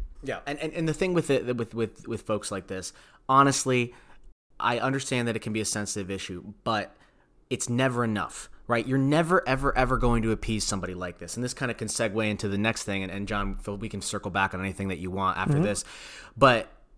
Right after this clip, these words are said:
Speaker 1: I'm not sure if you're aware, but I was actually tipped off a couple days ago, and I tweeted this out, that he has not stopped, that now he's going after Callahan, and he hates Callahan, apparently. It's almost like, you know, first they come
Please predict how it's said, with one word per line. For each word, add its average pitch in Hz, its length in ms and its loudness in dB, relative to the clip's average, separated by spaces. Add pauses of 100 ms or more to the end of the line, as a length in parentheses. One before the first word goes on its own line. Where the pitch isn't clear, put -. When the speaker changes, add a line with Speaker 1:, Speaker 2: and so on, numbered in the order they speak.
(120)
Speaker 1:
I'm 127 120 6
not 135 160 6
sure 131 160 4
if 104 80 4
you're 117 120 4
aware, 107 720 6
but 107 140 0
I 110 80 2
was 110 160 0
actually 107 300 -2
tipped - 320 -4
off 104 480 2
a 107 40 -8
couple 117 220 -4
days 127 260 4
ago, 95 560 0
and 98 200 -2
I 98 80 -2
tweeted 110 340 -2
this 101 240 -4
out, 135 240 2
that 98 120 -4
he 123 160 0
has 104 220 0
not 101 280 0
stopped, - 600 0 (280)
that 107 80 -2
now 123 220 4
he's 117 180 -2
going 113 300 4
after 98 520 0
Callahan, 98 560 0
and 87 80 -8
he 95 140 -8
hates 113 480 -4
Callahan, 90 500 -4
apparently. 82 600 -6 (340)
It's 123 160 0
almost 160 380 4
like, 117 240 2
you 113 80 0
know, 107 100 0
first 131 320 0
they 131 100 4
come 120 360 0